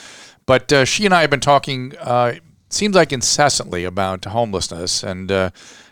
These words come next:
I think <sighs> I've been talking about it for a couple of years, but I think with working with Leanne, it became, we became emotional. And so we've been doing what we can to try to help,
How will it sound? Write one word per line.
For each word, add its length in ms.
I 80
think 340
<sighs> 60
I've 80
been 100
talking 160
about 120
it 60
for 100
a 40
couple 260
of 40
years, 220
but 140
I 80
think 340
with 180
working 300
with 140
Leanne, 400
it 80
became, 720
we 100
became 280
emotional. 600
And 220
so 240
we've 160
been 120
doing 140
what 120
we 60
can 260
to 40
try 160
to 100
help, 240